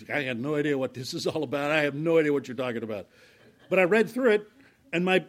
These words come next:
my end conclusion came back to, "Yeah, but every passage he gave me says it's in the Bible." I, I don't understand it,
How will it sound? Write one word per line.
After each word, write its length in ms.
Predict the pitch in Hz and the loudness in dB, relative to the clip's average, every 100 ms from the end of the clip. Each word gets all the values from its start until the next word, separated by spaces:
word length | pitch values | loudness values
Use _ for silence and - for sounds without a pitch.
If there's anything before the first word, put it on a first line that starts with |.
| - | -4
my 180 | 180 | -4
end 320 | 170 208 247 - | 0 2 2 0
conclusion 800 | 190 - 214 269 247 285 233 - _ | -4 -2 2 2 2 0 -2 -10 _
came 220 | - 202 | -6 -4
back 240 | 190 220 220 | 0 0 2
to, 240 | 226 214 - _ _ _ _ | 2 2 -2 _ _ _ _
"Yeah, 120 | 185 | -10
but 120 | 175 175 | -4 -4
every 220 | 180 175 | -4 -8
passage 640 | - - 190 180 170 127 | -10 -10 -8 -6 -8 -8
he 100 | 160 | -10
gave 340 | 131 165 190 | -6 -6 -4
me 240 | 131 147 - _ _ - _ _ - | -6 -6 -8 _ _ -20 _ _ -12
says 260 | - 165 | -4 -4
it's 140 | 165 175 | -4 -4
in 100 | 175 | -4
the 60 | |
Bible." 360 | 170 190 156 101 _ _ - - 330 - - - - - - - _ | -4 -6 -8 -10 _ _ -20 -20 -18 -16 -18 -20 -20 -20 -20 -20 _
I, 240 | 175 170 180 | -2 2 2
I 20 | |
don't 180 | 190 190 | 2 2
understand 480 | 160 - 175 240 202 | -2 -2 0 2 2
it, 200 | - | 0